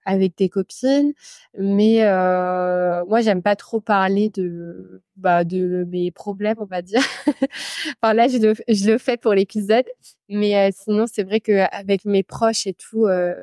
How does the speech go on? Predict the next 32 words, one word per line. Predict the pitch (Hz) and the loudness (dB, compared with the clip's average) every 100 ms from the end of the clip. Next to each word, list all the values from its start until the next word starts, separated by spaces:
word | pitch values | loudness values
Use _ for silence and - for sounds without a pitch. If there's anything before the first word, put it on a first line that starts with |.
| - | -16
j'ai | 185 185 | -14 -6
pas | - 190 | -2 -4
trop | - 214 | -2 2
envie | 196 185 - - | 2 0 -6 -20
de | 185 180 180 175 175 | -8 -4 -4 -4 -8
forcément | 196 - - 190 196 202 | -14 -12 -6 -2 0 0
les | 196 180 170 175 170 _ _ _ 190 202 | 0 -2 -2 -4 -6 _ _ _ -4 0
embêter, | 208 220 214 220 | 0 0 0 2
entre | 208 - | 0 -2
guillemets, | 214 190 196 | -6 -4 -2
avec | 202 185 180 - | 0 0 -2 -4
ça. | - 220 | 0 2
À | 190 | 2
chaque | 190 180 | -2 -2
fois, | 220 | -2
je | 208 | 0
me | 202 185 - | -2 -4 -6
dis, | 202 | -2
et | 214 202 | -2 -2
puis, | 202 | -4
en | 220 | -2
fait, | 247 - - | -2 -6 -14
c'est | - 220 | -12 -6
ça | 208 240 | -2 0
qui | |
est | 226 | 0
compliqué | 202 - 233 | -4 -4 -2
avec | 220 | -2
le | 190 | -4
S | 180 - | -8 -12
P | 185 | -6
K, | 196 | -2